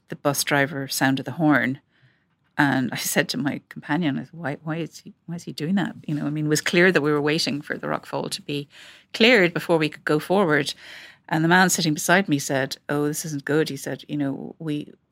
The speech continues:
uh, we can't, we need to go onwards because we can't travel, travel this road in the dark." And however horrendous the whole thing was, the idea of going forward in the dark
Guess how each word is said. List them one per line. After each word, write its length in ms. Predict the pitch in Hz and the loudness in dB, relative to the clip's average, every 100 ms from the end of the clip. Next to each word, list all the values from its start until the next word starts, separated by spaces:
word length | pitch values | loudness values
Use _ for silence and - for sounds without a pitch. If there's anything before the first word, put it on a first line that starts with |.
| - | -12
uh, 220 | 151 - | -10 -10
we 100 | 160 | -12
can't, 640 | - 170 165 151 - - - _ _ _ - - - - | -4 0 0 -2 -6 -8 -14 _ _ _ -20 -20 -20 -8
we 160 | 170 | -2
need 160 | 175 175 | 0 -2
to 100 | - | -2
go 160 | 151 | -2
onwards 560 | - 156 170 139 156 - | 0 2 2 -2 -4 -10
because 460 | - - 151 - - | -14 -8 -6 -6 -8
we 80 | |
can't 260 | - 160 151 | -10 -6 -4
travel, 320 | - 151 156 - | -2 -2 -4 -12
travel 300 | - 165 165 | 0 2 2
this 180 | 143 - | -4 -2
road 220 | 151 151 | 0 2
in 60 | 143 | 0
the 80 | 143 | 2
dark." 440 | 160 151 113 - - - - - - - | 4 4 2 -4 -16 -20 -18 -18 -20 -4
And 240 | 160 165 - - _ _ _ | 0 0 0 -12 _ _ _
however 540 | - 214 220 202 160 - | 2 4 6 4 4 0
horrendous 1000 | - 226 226 269 311 330 330 185 196 - | 4 6 8 8 8 6 6 6 6 2
the 140 | - 185 | 4 6
whole 220 | 233 202 | 6 6
thing 260 | 190 170 156 | 6 4 6
was, 380 | 160 156 160 | 8 8 6
the 120 | 160 160 | 4 2
idea 360 | 160 180 170 | 4 6 6
of 80 | 151 | 6
going 240 | 160 156 | 4 4
forward 440 | 160 165 160 147 139 | 2 0 2 2 0
in 100 | 151 | -2
the 60 | |
dark 500 | 139 160 156 131 - | 2 4 6 4 0